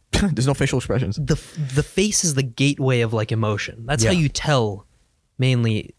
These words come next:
Speaker 2: somebody's emotion.
Speaker 1: Mm-hmm.
Speaker 2: So then you just cover up the face. I mean, you can see it through the eyes, of course,
Speaker 1: Yeah.
Speaker 2: but it's just not the same, especially when you're in-, interacting with people on a daily basis.
Speaker 1: Mm-hmm. There's actually, uh,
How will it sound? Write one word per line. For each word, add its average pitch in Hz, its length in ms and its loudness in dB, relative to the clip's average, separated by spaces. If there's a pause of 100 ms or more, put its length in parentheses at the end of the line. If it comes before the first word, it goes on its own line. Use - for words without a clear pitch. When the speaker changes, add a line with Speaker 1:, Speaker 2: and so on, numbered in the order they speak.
Speaker 2:
somebody's 117 440 0
emotion. 107 520 -4
Speaker 1:
Mm-hmm. 98 180 2 (600)
Speaker 2:
So - 100 -14
then 135 140 2
you 120 80 0
just - 180 -4
cover 131 260 0
up 123 120 -2
the 113 80 -8
face. 151 320 0
I - 20 0
mean, 127 140 2
you 139 80 -2
can 147 100 0
see 135 180 0
it 123 120 0
through 117 100 -2
the 107 160 0
eyes, 123 320 0
of 107 140 -6
course, 107 320 -2
Speaker 1:
Yeah. 101 100 2
Speaker 2:
but 98 220 -2 (380)
it's - 140 -4
just 127 200 -2
not 117 180 0
the - 80 -6
same, 135 380 -2 (760)
especially - 380 -4
when 107 100 0
you're 104 120 0
in-, 104 200 -2
interacting 110 420 -2
with 110 120 -8
people 113 220 -6
on 113 120 -6
a 113 60 -6
daily 113 240 -4
basis. - 480 -8 (180)
Speaker 1:
Mm-hmm. 101 240 -4 (1400)
There's 117 220 -2
actually, 143 340 0
uh, 104 380 0